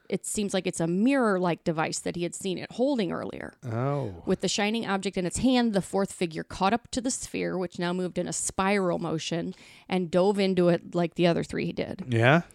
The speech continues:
Speaker 1: As the glowing globe continued to rise, it was now about fifty feet from the ground, there was this whistling noise that came out of it. At the same
Speaker 2: Yeah.
Speaker 1: time, a strong smell of sulfur hit both their
Speaker 2: Oh,
Speaker 1: nostrils,
Speaker 2: boy.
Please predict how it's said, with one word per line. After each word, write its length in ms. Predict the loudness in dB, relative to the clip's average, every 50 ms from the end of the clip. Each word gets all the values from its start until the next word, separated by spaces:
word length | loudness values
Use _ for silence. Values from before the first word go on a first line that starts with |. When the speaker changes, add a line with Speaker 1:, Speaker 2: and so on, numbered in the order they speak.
| -20 -20 -20 _ _ _ _ _ 2
Speaker 1:
As 220 | 2 2 2 2
the 140 | 0 -4 0
glowing 480 | 2 4 4 4 4 4 2 2 2
globe 300 | 2 2 2 2 2 0
continued 640 | 0 -2 -4 -2 -4 0 4 6 8 8 8 6 6
to 80 | 4 2
rise, 440 | 2 2 0 0 -2 -2 -2 -2 -2
it 140 | -2 -2
was 160 | -2 -2 0 0
now 140 | 0 0
about 200 | 0 0 -2 -2
fifty 300 | -4 -6 -6 -4 -2 -4
feet 240 | -4 -4 -4 -8 -6
from 160 | -4 -4 -4
the 80 | -4 -2
ground, 480 | -2 -2 -2 0 -2 -2 -4 -6 -6 -10 _ _ _ _ _ _ _ -2
there 100 | 0 0
was 120 | 0 0
this 180 | -2 -4 -6 -6
whistling 640 | -4 0 2 2 2 2 0 -2 0 0 0 0 0
noise 360 | -2 -2 -2 -2 -4 -4 -4
that 120 | -6 -8
came 260 | -4 -2 -2 0 0 0
out 200 | -2 -2 -2 -4
of 80 | -6
it. 260 | -6 -10 -12 -16 -20 -18 _ 2 4 4 4 4 _ -2 -2 0 0 0 -2 -6 _ _ _ _ _
At 200 | 0 2 2 2
the 80 | 2 -2
same 380 | -2 0 0 2 2 2 0 0
Speaker 2:
Yeah. 60 | 0
Speaker 1:
time, 400 | 0 2 2 2 0 -2 -2 -4 -6
a 60 | -6
strong 420 | -6 -6 -4 -4 -2 -2 -2 -2
smell 260 | -2 -2 -2 -2 -2
of 80 | -2 -2
sulfur 840 | -4 -4 0 4 6 6 6 6 6 2 0 2 4 4 4 4
hit 200 | 4 2 2 2
both 80 | 4 6
their 360 | 8 10 10 12 12 12 12
Speaker 2:
Oh, 40 | 12
Speaker 1:
nostrils, 560 | 12 12 10 10 8 8 8 8 6 6 6
Speaker 2:
boy. 440 | 8 8 10 10 12 10 10 10 8